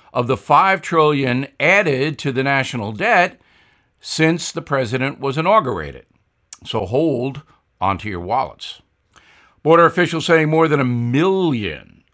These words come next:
undocumented migrants will arrive at the southern border this year alone,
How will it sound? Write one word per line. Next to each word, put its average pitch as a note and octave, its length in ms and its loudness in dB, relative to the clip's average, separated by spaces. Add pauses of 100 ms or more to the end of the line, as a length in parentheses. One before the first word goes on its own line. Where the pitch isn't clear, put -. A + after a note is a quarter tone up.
undocumented A#2+ 760 0
migrants C#3 560 0 (520)
will B2+ 200 -2
arrive C#3+ 340 4
at C#3 80 -6
the A#2+ 100 -10
southern A2+ 340 -2
border C#3 320 0
this B2+ 280 -4
year B2+ 120 -4
alone, A2+ 440 -6